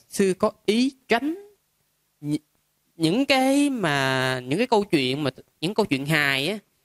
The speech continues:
mà họ lấy cái hình tượng ông Bụt ra để mà họ chế hài á. Từ cái,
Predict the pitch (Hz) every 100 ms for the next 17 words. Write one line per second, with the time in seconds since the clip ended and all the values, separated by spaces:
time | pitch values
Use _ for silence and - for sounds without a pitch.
0 | _ _ 151 131 120 123 151 185 269 302
1 | - 262 196 127 131 127 135 135 131 131
2 | 131 135 135 175 180 147 - _ 175 175
3 | 175 175 156 113 165 214 127 127 113 110
4 | 117 127 131 - _ _ _ _ _ -
5 | 208 277 226 143 127 131 185 - _ _
6 | _ _ _ _ _ _ _ _ _ _
7 | _ _ 156 151 147 143 131 240